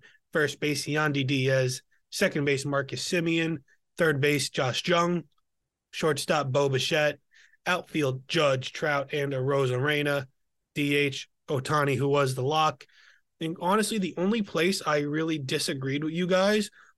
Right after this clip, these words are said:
was I think Seager over Bichette. And I also would have voted Murphy over Will Smith, but that's just me. Everywhere else, I'm pretty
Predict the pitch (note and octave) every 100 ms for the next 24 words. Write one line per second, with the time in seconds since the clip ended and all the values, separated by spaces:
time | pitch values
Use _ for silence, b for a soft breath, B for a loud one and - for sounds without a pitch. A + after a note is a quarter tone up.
0 | - D#3 D#3 E3+ G3+ D#3+ - E3 D3 E3+
1 | C#3+ C#3+ C#3+ C3+ - D3+ D3 - _ _
2 | _ _ _ _ _ - E3 D#3+ F#3+ F#3
3 | E3 D#3+ D#3+ D3 D3 C3 C#3 C#3 C3+ C#3
4 | C#3 D3 C#3 C3+ C3+ C3+ B2+ C3 C#3 B2+
5 | - - C3+ D#3 D#3 - D3+ C3+ D3 D3
6 | C3+ C3 B B _ _ - E3 E3+ F3
7 | E3 D#3 D3+ D#3+ - - _ _ _ -
8 | D3+ C3 E3 D3 B2